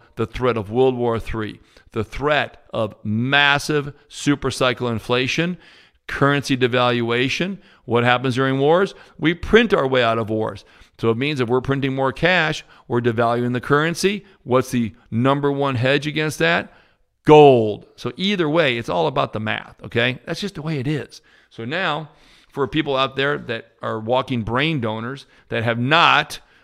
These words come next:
listened to what I've been saying, it's too late for many of you. And for some of you that have absolutely knocked it out of the park, you're welcome. We appreciate you. Appreciate us. This is what we do. We make you money. This is what we do. So if we start looking around,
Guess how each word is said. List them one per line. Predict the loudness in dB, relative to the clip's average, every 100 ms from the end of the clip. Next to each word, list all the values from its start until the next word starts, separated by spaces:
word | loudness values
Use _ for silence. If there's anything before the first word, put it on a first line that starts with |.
| _
listened | 0 2 2 -2 -4
to | -2
what | 0
I've | 0
been | -4 -2
saying, | -2 0 -2 -4 -6
it's | -8
too | -8 -6 -2 2
late | 2 2 0
for | -2 -2
many | 0 0 -2
of |
you. | 0 -2 -4
And | -8
for | -8 -10
some | -6 -4
of | -4
you | -4 -4 -6 -14 -20 _
that | -4 -2
have | -2 -4 -4
absolutely | -2 -2 -2 -6 -4 -4
knocked | -2 -2 -2
it | -2
out | -2
of | -2
the | -4
park, | 0 2 2 0 -12 _
you're | -4
welcome. | -2 -2 -4 -14 -16 -8
We | -8
appreciate | -4 -4 -2 -4 -4
you. | -6 -8 _ _
Appreciate | _ -4 0 2 4
us. | 2 0
This | -4 -6
is | -4
what | -4
we | -4
do. | -2 -2
We | -2 -4
make | -2 -6 -6
you | -6
money. | -4 -4 -6
This | -8
is | -10
what | -8
we | -6
do. | -6 -8 -16 _ _ _ _ _ -20 -12
So | 0 0 0 -10 -20 -20 -8
if | -6
we | -4
start | 0 2 2
looking | -2 -4
around, | -4 -2 -2 -2 -6